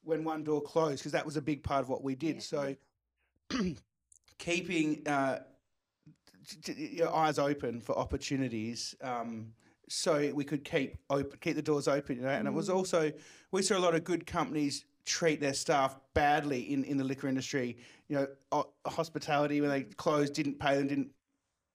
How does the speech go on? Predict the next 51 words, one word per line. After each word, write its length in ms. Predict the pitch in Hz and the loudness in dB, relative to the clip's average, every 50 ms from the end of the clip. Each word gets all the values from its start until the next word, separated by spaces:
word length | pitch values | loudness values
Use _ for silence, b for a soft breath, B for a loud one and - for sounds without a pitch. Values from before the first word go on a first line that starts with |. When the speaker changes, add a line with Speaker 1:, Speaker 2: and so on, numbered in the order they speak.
| - - _ - | -20 -20 _ -2
Speaker 1:
do 160 | 170 160 151 | 2 2 4
the 80 | 147 147 | 4 4
right 260 | 147 139 139 - - | 6 4 4 2 2
thing, 320 | - 156 147 139 135 135 | 2 2 4 4 4 2
and 140 | - 139 139 | 2 2 2
a 40 | 139 | 2
lot 100 | 143 139 | 2 2
of 60 | 135 | 2
the 60 | 135 | 0
wineries 440 | 131 143 143 139 139 135 135 131 135 | 2 2 2 4 2 2 0 0 -2
as 120 | 135 120 | -4 0
well. 320 | 139 160 151 135 123 120 B B B B B B B B B B _ - | 2 2 4 4 2 0 B B B B B B B B B B _ 2
And 160 | 175 170 170 | 4 4 4
then 140 | 170 170 170 | 4 4 4
that 220 | 170 170 170 - 165 | 4 2 2 2 4
loyalty 720 | 160 165 170 170 170 170 170 170 151 131 127 120 - - - _ _ _ _ - | 6 8 8 8 8 4 2 2 0 0 0 -2 -6 -10 -18 _ _ _ _ -8
came, 260 | - 175 160 151 143 - 139 - _ _ - | -2 0 0 0 0 -4 -10 -18 _ _ 0
they 120 | 165 151 | 0 0
lost 320 | 147 139 151 151 139 - - | 2 2 2 2 2 0 -2
a 60 | 147 | 0
lot 160 | 147 147 139 | 0 2 2
of 60 | 143 | 2
that 180 | 143 135 - 147 | 2 0 0 0
loyalty, 360 | 143 139 139 143 143 147 127 127 | 0 0 0 0 0 -2 -2 -2
and 100 | 135 139 | -2 -2
the 40 | |
businesses 440 | 127 151 147 139 160 151 - 147 135 | -2 -2 -4 -4 -4 -6 -6 -8 -8
that 140 | 143 147 - | -8 -6 -2
did 140 | 151 156 139 | -2 0 0
the 100 | 147 143 | 2 4
right 280 | 143 139 143 - - | 4 4 4 2 0
thing 200 | - 135 127 123 120 | -4 -4 -2 -2 -2
and 120 | 120 117 B B B B B _ - | -4 -6 B B B B B _ 0
actually 280 | 151 - - - 147 | 0 0 0 -2 -4
set 260 | 143 - - 165 143 | -2 0 2 2 4
out, 200 | 147 139 131 107 | 4 4 2 2
went, 180 | 135 139 123 123 | 0 -2 -2 -2
"We're 100 | 151 147 | -2 -2
gonna 260 | 143 151 135 139 131 | 0 -2 -2 -2 -4
spend 320 | - - - 165 151 143 143 | -6 -4 -2 0 0 0 -2
this 140 | 135 - | -2 -2
money, 460 | 151 135 135 135 131 123 123 120 117 b b b b b b - | -2 -2 -2 -2 -2 -4 -6 -8 -10 b b b b b b -8
lose 340 | 156 151 156 156 160 156 156 | 0 4 4 6 6 4 2
this 160 | 156 147 - | -2 -2 -2
amount 220 | 151 143 135 135 | 0 0 0 2
of 60 | 131 135 | 0 0
money 200 | 131 127 127 127 | 0 0 -2 -4
to 100 | 127 139 | -4 -2
try 180 | - 165 139 123 | 0 0 0 0
to 20 | |
keep 360 | - - 170 143 135 - - | 0 -2 -2 -2 -2 -4 -10